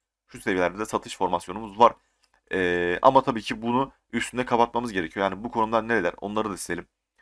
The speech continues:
Hatta şöyle bunu genişletelim. Şunu da genişletelim. Şu anda bu konumlar, e, sıfır nokta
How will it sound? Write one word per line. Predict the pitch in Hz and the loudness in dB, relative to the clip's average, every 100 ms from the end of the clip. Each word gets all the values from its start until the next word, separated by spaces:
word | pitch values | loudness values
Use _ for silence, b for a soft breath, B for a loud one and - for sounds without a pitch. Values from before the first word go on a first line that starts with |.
| b b | b b
Hatta | 92 - 95 | -6 -4 -6
şöyle | 107 202 196 _ _ _ _ _ _ _ _ _ _ _ _ _ - | -4 -4 -4 _ _ _ _ _ _ _ _ _ _ _ _ _ -16
bunu | 98 | -10
genişletelim. | 92 98 95 82 80 92 _ _ _ _ _ _ _ _ _ _ | -6 -6 -8 -10 -10 -10 _ _ _ _ _ _ _ _ _ _
Şunu | - | -18
da | 90 | -14
genişletelim. | 78 78 80 82 95 104 _ _ _ _ _ _ _ _ _ _ | -12 -14 -16 -12 -12 -14 _ _ _ _ _ _ _ _ _ _
Şu | - | 4
anda | 131 117 135 | 6 4 -2
bu | 135 | -2
konumlar, | 131 98 101 123 - _ _ - | 0 0 2 0 -2 _ _ -6
e, | 90 90 | -4 -2
sıfır | - - - 117 | -4 -4 -4 -2
nokta | 104 - 120 123 - | -2 2 4 4 0